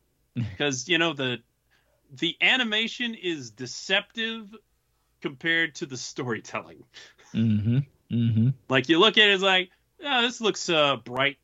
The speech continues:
Speaker 2: happy, fun." Oh, it gets kinda dark sometimes.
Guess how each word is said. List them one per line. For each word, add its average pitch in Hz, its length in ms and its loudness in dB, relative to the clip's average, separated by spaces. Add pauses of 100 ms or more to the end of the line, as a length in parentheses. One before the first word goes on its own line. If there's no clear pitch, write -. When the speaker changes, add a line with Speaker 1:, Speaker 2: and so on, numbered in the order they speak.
(120)
Speaker 2:
happy, 127 680 -4 (960)
fun." 127 440 -2 (720)
Oh, 135 240 2
it 131 100 -8
gets - 220 -12
kinda 151 240 0
dark 180 300 -4
sometimes. 110 640 -8